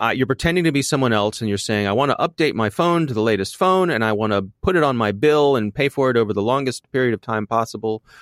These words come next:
And they hand you that phone, brand new phone, and you walk away with it. Um, well, Apple knows the serial number on that phone. Apple knows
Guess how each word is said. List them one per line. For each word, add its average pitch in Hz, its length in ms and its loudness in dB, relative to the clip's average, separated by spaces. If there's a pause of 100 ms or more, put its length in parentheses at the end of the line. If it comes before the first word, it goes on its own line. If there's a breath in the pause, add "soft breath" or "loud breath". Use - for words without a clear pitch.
(260 loud breath)
And 127 140 0
they 127 100 2
hand 160 260 2
you 160 80 2
that 139 180 2
phone, 107 540 -2 (120)
brand 127 280 -2
new 131 120 2
phone, 98 260 -2
and 104 80 -2
you 107 80 -2
walk 123 260 0
away 123 220 2
with 98 180 -2
it. 90 220 -4 (460 soft breath)
Um, 120 420 0
well, 156 160 4
Apple 180 300 2
knows 165 280 2
the 120 60 -2
serial 190 460 0
number 107 240 2
on 107 120 0
that 98 160 -2
phone. 110 460 -2
Apple 135 300 -2
knows 110 540 -2